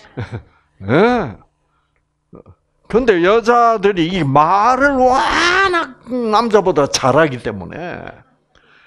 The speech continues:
말하는 내용과 그 이론을 보면 분명히 엉망진창인데도 하도 말을 매끄럽게 하기 때문에 남자가 못 당해요.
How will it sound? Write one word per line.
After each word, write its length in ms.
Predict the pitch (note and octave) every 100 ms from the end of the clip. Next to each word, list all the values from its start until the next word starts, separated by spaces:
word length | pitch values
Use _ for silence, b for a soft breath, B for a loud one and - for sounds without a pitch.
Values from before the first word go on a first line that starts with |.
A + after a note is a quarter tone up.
| b b b b _ _ - _ b
말하는 720 | A#2 E3+ A3 G#3 A#3 A#3+ A3
내용과 720 | F3 E3+ F3 G3+ G#3+ A3+ A3 G3
그 160 | F#3+
이론을 640 | E3 D#3 F3 G3 A#3 A#3
보면 300 | G#3 G3 F3
분명히 460 | F3 D#3+ E3+ G#3+ A3+
엉망진창인데도 1160 | D3+ F#3+ A3 G#3+ E3+ G3 G3 G3+ G3+ F#3 F3 F3+
하도 560 | F#3+ - - D#4+ E4
말을 360 | B3 F3 F#3+ A3+
매끄럽게 580 | F3 E3 E3+ A#3 A3 F3+
하기 240 | - D3
때문에 300 | - C#3 B2
남자가 340 | C#3 F#3+ E3+ B2
못 240 | B2+ C3
당해요. 420 | D#3+ D3+ B2 F#2+